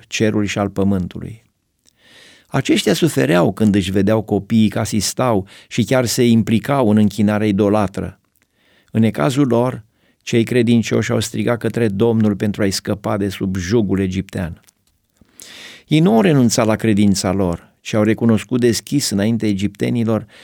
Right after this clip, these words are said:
că se închinau numai adevăratului și viului Dumnezeu. Au prezentat dovezile existenței și puterii sale, începând de la creațiune.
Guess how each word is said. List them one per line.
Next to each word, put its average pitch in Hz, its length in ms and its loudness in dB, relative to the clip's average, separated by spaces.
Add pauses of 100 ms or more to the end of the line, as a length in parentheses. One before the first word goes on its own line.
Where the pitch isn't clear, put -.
(180)
că 143 100 0
se 139 260 2
închinau 135 560 2
numai 135 320 4
adevăratului 117 640 0
și 101 160 -4
viului 104 400 0
Dumnezeu. 98 600 -4 (1300)
Au 143 140 0
prezentat 139 520 2
dovezile 143 520 2
existenței 117 680 0
și 107 140 -2
puterii 113 400 0
sale, 98 420 -4 (280)
începând 127 560 2
de 127 60 2
la 123 120 0
creațiune. 117 720 -4